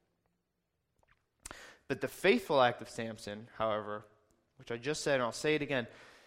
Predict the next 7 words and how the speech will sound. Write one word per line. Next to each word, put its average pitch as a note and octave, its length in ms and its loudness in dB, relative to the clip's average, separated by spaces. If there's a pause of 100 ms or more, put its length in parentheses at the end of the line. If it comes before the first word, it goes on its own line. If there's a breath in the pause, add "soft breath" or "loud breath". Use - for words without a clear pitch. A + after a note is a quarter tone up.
(200 loud breath)
is C3+ 160 -2
when C#3+ 340 -2
Samson F3 480 -2
finally F3 360 2
sees F#3 600 -6 (180)
the C3+ 120 -8
world C3 500 2